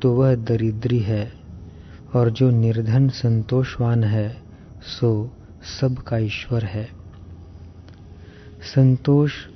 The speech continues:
उसी का नाम है जो अप्राप्त वस्तु की इच्छा न करे, और प्राप्त भी हो तो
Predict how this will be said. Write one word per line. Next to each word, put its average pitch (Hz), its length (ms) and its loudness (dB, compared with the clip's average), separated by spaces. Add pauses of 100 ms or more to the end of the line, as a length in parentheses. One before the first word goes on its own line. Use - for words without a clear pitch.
(120)
उसी 139 280 0
का 127 160 -2
नाम 120 300 0
है 107 400 -4 (500)
जो 127 160 2
अप्राप्त 139 720 -4
वस्तु 120 440 -4
की 120 200 -4
इच्छा - 340 -6
न 113 220 -2
करे, 110 380 -6 (760)
और 117 200 0
प्राप्त 123 560 -4
भी 123 180 2
हो 113 420 -2 (560)
तो - 140 -4